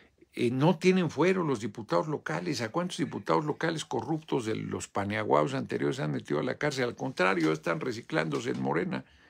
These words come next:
Y no tienen fuero. De veras, parece que, qué duro que, que no se escuche eso. Ángeles Cadas, mi patriota, usted sí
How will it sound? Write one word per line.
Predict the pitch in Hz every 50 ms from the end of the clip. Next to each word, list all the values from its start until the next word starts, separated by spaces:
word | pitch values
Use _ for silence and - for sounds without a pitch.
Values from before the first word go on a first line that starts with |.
| _ - - _ _ _ _ _ _ _ _ _ _ _ _ _ _ _ _ _ _ _ _ _ _ _ _ _ _ _ _ _ _ _ _ _ _ _
Y | - 120
no | 120 143 170 160
tienen | 160 185 175 175 165 139
fuero. | - - 139 156 170 165 - 120 - - - - - - - -
De | - 113
veras, | 107 135 175 196 214 -
parece | - - - - 170 165 - - - -
que, | - - 175 196 -
qué | - 165 165
duro | 156 175 185 208 - - - 131 107 101 - 92 98 -
que, | - 101 98 92 - -
que | - - 101 98 95 92 90 90 92
no | 98 113 143
se | 147 - 175
escuche | 160 - - 175 160 - - 185 190
eso. | 196 - - 165 - - - - - - - - - - - - -
Ángeles | - 156 175 156 202 185 165 - -
Cadas, | 170 160 170 190 190 160
mi | 165 165
patriota, | 160 - 147 139 131 - 165 180 180 170 - 165 156 147 - -
usted | - 127 - - - 160 160 160
sí | - - - 156 165 170 175 180 196